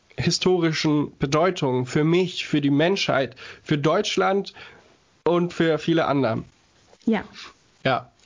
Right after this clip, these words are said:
Speaker 1: also
Speaker 2: Ja.
Speaker 1: meine Bedeutung ist erster Mai. In Süddeutschland gibt es am ersten Mai immer so eine Art Hock, <laughs> nennt man das? Ein Hock.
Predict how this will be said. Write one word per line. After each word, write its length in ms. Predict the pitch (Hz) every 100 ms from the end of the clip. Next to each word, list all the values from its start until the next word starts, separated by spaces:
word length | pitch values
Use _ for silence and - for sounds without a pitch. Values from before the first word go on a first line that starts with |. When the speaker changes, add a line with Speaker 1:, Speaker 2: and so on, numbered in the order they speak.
| -
Speaker 1:
also 200 | 139 156
Speaker 2:
Ja. 80 | 269
Speaker 1:
meine 380 | 220 175 180
Bedeutung 460 | 170 165 160 165 147
ist 180 | 151 -
erster 320 | 151 175 156
Mai. 320 | 147 156 208 - - - - - - - - _ _
In 120 | 160
Süddeutschland 600 | 165 233 196 180 165 170
gibt 180 | 160 147
es 120 | 147
am 100 | 135
ersten 360 | 131 135 - 131
Mai 240 | 120 120
immer 540 | 120 - 117 117 110 - - _ _ _ _ -
so 140 | 127
eine 180 | 117 -
Art 400 | 113 110 - - - _ _ -
Hock, 400 | - 156 170 - - _ _ _
<laughs> 380 | - - - -
nennt 220 | 147 160
man 120 | 165 165
das? 280 | 196 -
Ein 240 | - 131 120
Hock. 260 | 175 -